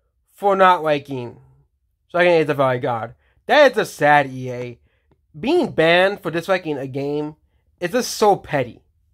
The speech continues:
okay? It is just so petty 'cause it isn't harassment. People criticizing a game,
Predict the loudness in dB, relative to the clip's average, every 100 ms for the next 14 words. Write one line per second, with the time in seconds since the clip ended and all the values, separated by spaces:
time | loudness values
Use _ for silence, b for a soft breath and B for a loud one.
0 | _ -10 -8 -8 _ _ _ -8 -2 0
1 | -2 2 0 2 0 0 -2 -2 -2 -2
2 | -2 0 2 4 2 -2 -12 -12 _ _
3 | _ _ _ -12 -10 -6 -6 0 2 2
4 | 2 2 2 -4 -6 -8 -6 -4 -4 -6